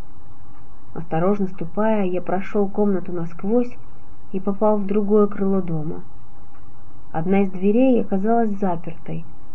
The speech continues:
из-за другой доносились голоса, но приглушенно, словно издалека.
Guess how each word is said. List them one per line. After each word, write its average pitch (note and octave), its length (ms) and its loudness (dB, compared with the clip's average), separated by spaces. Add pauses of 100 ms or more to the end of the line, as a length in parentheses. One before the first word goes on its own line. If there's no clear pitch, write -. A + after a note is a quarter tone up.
(200)
из-за F3+ 260 0
другой G3 380 2
доносились G3+ 640 2
голоса, F#3+ 640 0 (260)
но G3 120 2
приглушенно, E3+ 960 0
словно G3 380 2
издалека. G3 540 0